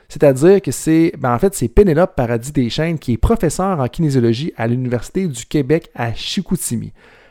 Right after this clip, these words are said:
Elle a récemment gradué d'un doctorat en kinésiologie de l'Université Laval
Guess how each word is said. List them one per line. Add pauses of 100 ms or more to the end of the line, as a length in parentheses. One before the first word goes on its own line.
Elle
a
récemment
gradué
d'un
doctorat
en
kinésiologie
de
l'Université
Laval